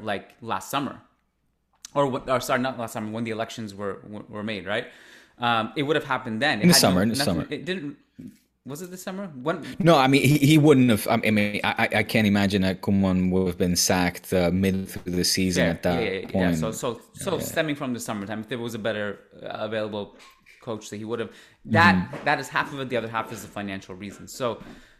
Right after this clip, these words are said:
Speaker 2: Yeah.
Speaker 1: Koeman is kind of already sacked, and it's just the inevitable. And there's nothing gonna save him, uh, really. Um, it's just a matter of time. But the barriers are who, who is gonna come in, and, and the financial side of things is the other barrier.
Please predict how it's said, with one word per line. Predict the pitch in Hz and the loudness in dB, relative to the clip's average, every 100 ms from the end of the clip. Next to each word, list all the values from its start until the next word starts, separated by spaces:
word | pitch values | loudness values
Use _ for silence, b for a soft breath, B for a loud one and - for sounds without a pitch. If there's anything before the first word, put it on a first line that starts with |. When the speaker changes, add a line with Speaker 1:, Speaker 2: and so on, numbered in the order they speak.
| B _ _ _ - 151 127 - | B _ _ _ -18 -18 -16 -4
Speaker 2:
Yeah. | 107 196 | 0 2
Speaker 1:
Koeman | 185 156 | 0 -4
is | 123 | -6
kind | - 143 139 | -4 -2 -2
of | 123 | -2
already | 120 117 107 | -4 -6 -10
sacked, | - 117 107 113 | -6 -4 -4 -6
and | 110 | -10
it's | |
just | 120 123 | -10 -12
the | 120 | -10
inevitable. | 110 110 107 104 95 98 101 | -8 -6 -6 -8 -8 -8 -8
And | 107 | -8
there's | 107 | -6
nothing | 123 123 117 | -8 -6 -8
gonna | 117 101 | -6 -8
save | - 120 117 | -8 -6 -6
him, | 107 98 98 _ - | -6 -12 -12 _ -10
uh, | 101 87 104 104 | -8 -8 -10 -12
really. | 110 110 - - _ | -10 -8 -10 -16 _
Um, | 104 98 104 | -8 -8 -8
it's | 107 | -10
just | 123 - | -10 -10
a | 110 | -6
matter | 104 98 98 | -4 -4 -6
of | 92 | -8
time. | 151 139 110 B B B | -4 -4 -6 B B B
But | 117 | -8
the | 110 | -4
barriers | 107 123 123 117 110 | 0 2 2 -2 -4
are | 107 101 - | -4 -4 -8
who, | - 127 127 123 | -12 -8 -4 -6
who | 123 131 131 | -8 -12 -10
is | 131 | -10
gonna | 143 135 | -10 -10
come | 135 117 110 | -8 -6 -6
in, | 104 | -6
and, | 101 104 | -6 -6
and | 107 101 | -8 -8
the | 107 | -10
financial | 104 101 101 101 101 | -10 -8 -8 -10 -10
side | 104 98 | -8 -8
of | |
things | 95 98 95 | -8 -12 -12
is | 92 | -14
the | 95 | -12
other | 90 90 | -14 -12
barrier. | 92 92 95 | -12 -14 -14